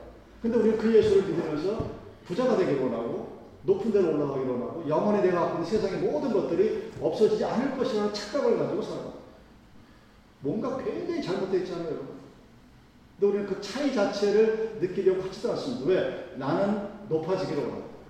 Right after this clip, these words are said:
나는 누군가의 섬김을 받기를 원하고, 나는 목사와 장로 집사라는 이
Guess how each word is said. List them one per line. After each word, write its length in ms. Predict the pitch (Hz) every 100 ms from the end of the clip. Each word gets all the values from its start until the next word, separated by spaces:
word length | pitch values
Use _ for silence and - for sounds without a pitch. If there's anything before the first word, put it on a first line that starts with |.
| -
나는 320 | - 131 - -
누군가의 340 | 202 196 190
섬김을 480 | 185 262 254 240 202
받기를 300 | 220 220 262
원하고, 540 | 190 156 143 170 - - - 156
나는 460 | 180 214 214 - - - - - -
목사와 320 | - 226 233
장로 300 | 180 190 202 196
집사라는 680 | 202 214 202 196 196 202 196
이 360 | 196 - -